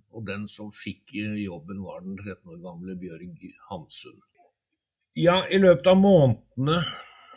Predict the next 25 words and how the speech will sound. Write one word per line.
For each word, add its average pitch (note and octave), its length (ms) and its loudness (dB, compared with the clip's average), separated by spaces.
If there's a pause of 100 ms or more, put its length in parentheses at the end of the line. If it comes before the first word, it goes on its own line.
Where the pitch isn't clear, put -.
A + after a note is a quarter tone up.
(160)
til F#3 140 0
sjøs - 460 0
i D3+ 60 -6
sammen, D3+ 420 0 (340)
så - 480 -4
må C#3 160 0
det C#3 160 2
ha C3+ 200 4 (280)
oppstått, - 800 -8
eh, B2+ 320 0
søt A#2 380 2
musikk C#3 580 -4 (240)
mellom A#2 520 -4
den A#2 360 -2
seksogtyve A2+ 640 -8
år G2+ 160 -4
gamle G#2+ 380 -2 (240)
briten A#2 500 -6
og G#2 220 -12
den A2 180 -12
tretten G#2+ 380 -12
år F#2+ 80 -12
gamle G2 280 -12
norske G#2+ 300 -16
jenta. A#2 460 -14